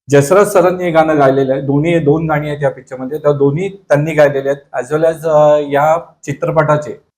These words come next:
एडिटर सपना मोहिते यांनी छान एडिट केलं आहे आणि specially आणि महत्त्वाचं नाव घ्यायला मला आवडेल की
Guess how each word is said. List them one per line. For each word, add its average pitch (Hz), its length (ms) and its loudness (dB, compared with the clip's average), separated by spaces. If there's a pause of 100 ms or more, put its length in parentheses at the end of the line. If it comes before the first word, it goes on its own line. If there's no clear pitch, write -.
(160)
एडिटर 151 420 4
सपना 160 380 -2
मोहिते 143 340 0
यांनी 151 320 2
छान 165 200 0
एडिट 143 320 -2
केलं 143 140 -2
आहे 143 100 0
आणि 156 200 -6
specially 156 760 0
आणि 190 420 -2 (160)
महत्त्वाचं 160 520 2
नाव 170 160 0
घ्यायला 151 240 2
मला 156 180 0
आवडेल 151 300 0
की 170 420 -6